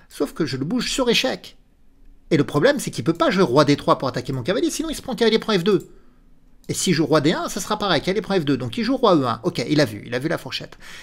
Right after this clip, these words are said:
Mais du coup, il a pas eu le temps de prendre C six. Et moi, maintenant, je peux le défendre, C six.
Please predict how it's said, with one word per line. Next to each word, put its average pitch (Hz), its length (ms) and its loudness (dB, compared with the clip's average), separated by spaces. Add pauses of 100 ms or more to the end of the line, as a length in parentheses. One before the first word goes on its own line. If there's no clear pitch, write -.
(120)
Mais 123 100 2
du 117 80 0
coup, 320 320 2 (260)
il 135 100 -4
a 120 60 -2
pas - 180 -4
eu 240 60 0
le 175 120 -4
temps 294 220 2
de 160 120 -4
prendre - 200 -6
C 147 120 -6
six. - 260 -8
Et 131 60 -6
moi, 175 180 -2
maintenant, 180 300 -4
je - 80 -10
peux 151 80 -4
le 139 60 -6
défendre, 180 300 -4
C - 140 -12
six. - 420 -16